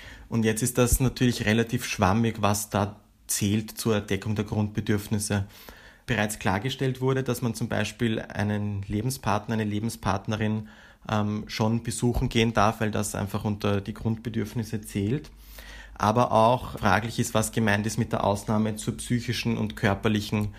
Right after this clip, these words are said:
Erholung. Also da kann's dann im Einzelfall auch zu Schwierigkeiten kommen,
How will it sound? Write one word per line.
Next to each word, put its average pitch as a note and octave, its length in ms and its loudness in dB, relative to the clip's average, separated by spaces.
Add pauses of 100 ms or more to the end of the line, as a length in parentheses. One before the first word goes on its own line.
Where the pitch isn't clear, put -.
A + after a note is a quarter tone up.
(220)
Erholung. G2+ 540 4
Also G2 160 0
da G2 160 4
kann's G2 300 0
dann G#2+ 120 2
im G#2+ 80 2
Einzelfall G2+ 540 2
auch G2+ 300 2 (520)
zu - 140 0
Schwierigkeiten B2 680 4
kommen, A2 540 2